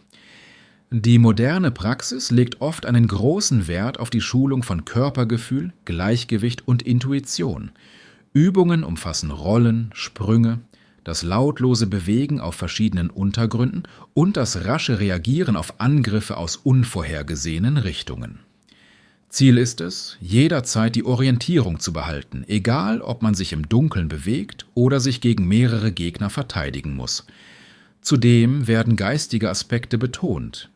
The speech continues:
etwa Ruhe und Fokus, Selbstbeherrschung in Stresssituationen und das schnelle Einschätzen von Bedrohungen.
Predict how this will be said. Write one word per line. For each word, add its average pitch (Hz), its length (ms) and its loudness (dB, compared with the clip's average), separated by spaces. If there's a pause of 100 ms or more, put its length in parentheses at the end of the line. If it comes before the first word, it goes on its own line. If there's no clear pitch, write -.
etwa 98 500 -4
Ruhe 117 520 4
und 76 200 -8
Fokus, 143 880 -4 (160)
Selbstbeherrschung 120 1080 -2
in 85 120 -6
Stresssituationen 127 1300 -6
und 120 280 0
das 110 200 -4
schnelle 143 440 0
Einschätzen 90 680 -4
von 113 220 -2
Bedrohungen. 98 760 -2